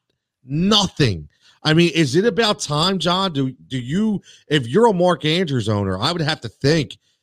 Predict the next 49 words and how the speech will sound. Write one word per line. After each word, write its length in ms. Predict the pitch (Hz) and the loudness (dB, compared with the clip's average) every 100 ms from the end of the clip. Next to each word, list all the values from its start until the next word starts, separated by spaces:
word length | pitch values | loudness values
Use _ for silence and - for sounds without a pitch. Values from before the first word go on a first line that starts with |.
| _ | _
that 260 | 139 143 - | -4 -2 -2
whether 260 | 135 160 185 | -2 0 2
you're 180 | 160 | 0
cutting 360 | - 151 160 151 | -2 0 2 2
bait 180 | 151 147 | 2 2
or 80 | 135 | 2
not, 220 | 156 117 | 0 -2
you're 100 | 117 | -4
still 240 | - 190 | -2 -2
gonna 120 | 202 185 | -2 -2
be 100 | 139 | 0
going 360 | 147 143 117 | 2 2 2
week 200 | 120 143 | 0 0
to 60 | 117 | -2
week 220 | 120 147 | -2 -2
with 120 | 113 | -4
this 160 | 110 - | -4 -4
guy, 320 | 110 107 98 - - - | -2 -2 -2 -6 -20 -4
and 200 | 135 127 | -2 0
there's 180 | 165 139 | 0 -2
better 380 | 101 139 156 127 | -4 -2 -2 -4
options 560 | 135 151 - 127 107 | -4 -2 -2 -4 -6
on 160 | - 120 | -6 -6
a 40 | |
continual 520 | - 104 - 151 113 | -6 -10 -6 -4 -4
basis 520 | 87 117 147 - 104 - - - - | -2 -2 -2 -4 -8 -12 -16 -20 -14
than 420 | 101 147 165 135 | -2 2 2 4
Mark 300 | 123 135 123 | 4 4 2
Andrews. 500 | 127 147 123 98 87 | 0 0 0 -2 -2
I 40 | 107 | -2
mean, 120 | 110 | 0
we're 140 | 147 | -2
getting, 420 | 156 190 170 165 - - | 0 -2 0 -4 -6 -6
listen, 300 | 185 196 160 | -2 0 0
week 200 | 165 233 - | 0 -4 -4
ten. 520 | - 147 185 151 82 - _ _ _ | -2 2 2 0 -4 -12 _ _ _
Most 360 | 123 156 214 - | 2 4 4 2
leagues 320 | 160 196 180 | 4 4 4
have 240 | 165 127 | 0 -2
four 360 | _ - 160 170 | _ -4 -2 0
week, 260 | 160 175 - | -2 -6 -8
three 220 | 147 165 | -6 -2
to 80 | 208 | -2
four 260 | 202 180 170 | -2 -2 0
weeks 300 | 175 - 151 | 0 -2 -2
left 440 | 160 151 _ - | -2 -2 _ -18
before 300 | - 117 151 | -10 -4 -4
playoffs 400 | 135 151 170 131 | -2 -2 2 0
start. 400 | 101 110 95 78 | -2 -2 -4 -4